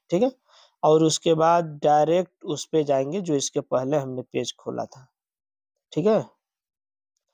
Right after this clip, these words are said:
ये आ गए पेज। अब यहाँ पे हम इसको पेस्ट करेंगे बस। और ये जो आप देख रहे हैं यहाँ कन्फर्म दिया है,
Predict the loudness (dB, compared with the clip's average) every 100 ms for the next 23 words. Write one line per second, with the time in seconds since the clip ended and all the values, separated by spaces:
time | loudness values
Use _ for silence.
0 | _ _ -6 -2 0 2 0 0 0 0
1 | -4 _ _ _ -2 0 2 0 -2 0
2 | -2 0 -2 0 -2 -4 -2 -2 -2 _
3 | _ _ _ -2 0 -2 -10 -12 -12 -14
4 | -20 -20 _ _ _ _ _ _ _ _
5 | _ _ _ _ _ _ _ -16 -12 -12
6 | -14 _ _ _ -2 2 4 4 0 0
7 | 2 2 4 2 2 -2 0 0 -2 0
8 | -4 -4 -2 -4 -4 -4 0 2 2 0
9 | -4